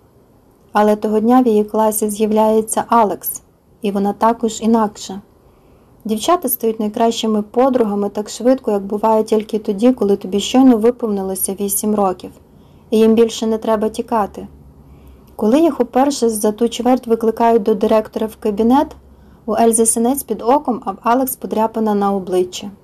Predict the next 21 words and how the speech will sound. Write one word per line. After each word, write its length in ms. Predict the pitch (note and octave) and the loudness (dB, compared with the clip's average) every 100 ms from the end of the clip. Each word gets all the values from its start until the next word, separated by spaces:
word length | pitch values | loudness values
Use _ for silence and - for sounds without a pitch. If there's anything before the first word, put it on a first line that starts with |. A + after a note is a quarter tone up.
| - _ _ - _ - - | -20 _ _ -20 _ -20 -8
Коли 240 | G3+ B3+ | 0 2
директор 500 | B3+ A#3 A#3+ A#3 A3 | 2 2 0 -2 -10
зітхає 640 | G3+ G3 - G#3 A3+ G#3 - | -10 -12 -6 0 2 2 -2
і 40 | |
каже 380 | - A3 A#3+ A3 | -2 0 2 2
мамі 400 | G3+ G#3 A3+ A3+ | 0 2 2 -2
Алекс, 440 | A#3+ G#3+ A3+ G3+ - | 0 2 2 -2 -8
що 160 | - | -10
вона 280 | F#3+ G#3 B3 | -4 2 4
мусить 360 | A3+ A#3 - G3+ | 4 2 0 -8
спробувати 680 | - - B3 G#3+ G3+ F#3+ F#3 | -12 0 0 0 -6 -8 -10
вписатися 720 | - G#3 - G#3+ G#3 G3 G3 | -12 -10 -2 0 0 -4 -6
в 80 | - | -8
колектив, 540 | - G#3 G#3 - D#4+ - _ _ _ _ - - - _ - | -2 0 -2 -2 -2 -2 _ _ _ _ -20 -20 -20 _ -2
мама 340 | A#3 B3+ B3+ C#4 | 4 6 4 2
Алекс 340 | C#4+ C4 - | 0 0 -2
намагається 580 | A3+ A3 A3 B3 A#3 A3 | -4 -2 2 2 2 -2
швиргонути 680 | - G#3+ G#3+ G#3 A3 G#3+ G#3 | -6 -2 0 2 2 2 -2
в 100 | G#3 | 0
нього 260 | A3+ A3+ A3 | 2 4 2
глобусом. 680 | A#3 B3 F#3 F3 - F#3+ | 2 2 0 -12 -14 -16